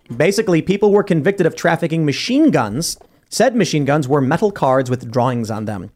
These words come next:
Yep. So his guy, the guy's name is, uh, I think it's Matt Hoover, and he had a YouTube channel, and they had these metal cards with drawings on them.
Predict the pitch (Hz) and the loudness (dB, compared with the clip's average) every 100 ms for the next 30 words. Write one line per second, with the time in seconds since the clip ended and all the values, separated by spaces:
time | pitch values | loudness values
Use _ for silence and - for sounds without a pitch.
0 | _ - 101 101 104 226 - - - - | _ -12 -10 -6 0 -2 -2 -20 -20 -20
1 | - 185 165 160 143 165 202 156 160 190 | -6 0 2 4 2 0 0 0 0 0
2 | 185 190 160 143 127 147 196 127 202 202 | 2 2 2 2 2 0 0 0 2 4
3 | 196 123 147 - - - - - _ - | 2 2 -4 -8 -20 -20 -20 -20 _ -2
4 | 156 156 143 139 160 147 139 135 131 _ | 0 2 2 0 -2 0 0 0 -4 _
5 | - - 151 160 170 160 139 - 139 175 | -20 -8 0 2 2 2 0 -2 0 2
6 | 247 - 139 117 120 - - _ - 139 | 2 0 0 0 -2 -6 -12 _ 0 0
7 | 131 120 147 208 170 123 123 110 104 113 | 0 0 2 2 2 -2 -4 -6 -8 -14